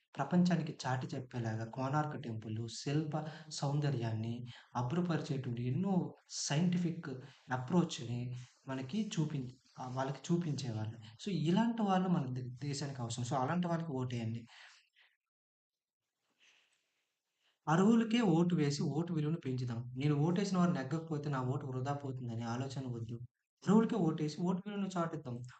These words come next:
ఆలోచించి ఓటేద్దాం. మన ఓటుని సార్థకం చేద్దాం. ఆహ్, for example చాలా మందికి ఆహ్, ఏ అనే టీము, ఆహ్, ఏ అనే పార్టీ గెలుస్తుందని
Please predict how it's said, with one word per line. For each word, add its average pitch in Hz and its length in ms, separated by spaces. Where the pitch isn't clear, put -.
ఆలోచించి 175 560
ఓటేద్దాం. 127 480
మన 123 200
ఓటుని 127 340
సార్థకం 139 580
చేద్దాం. 113 340
ఆహ్, 190 200
for - 160
example 220 340
చాలా 190 260
మందికి 180 400
ఆహ్, 131 280
ఏ 170 180
అనే 185 300
టీము, 156 340
ఆహ్, 135 200
ఏ 160 160
అనే 185 240
పార్టీ 156 300
గెలుస్తుందని 160 720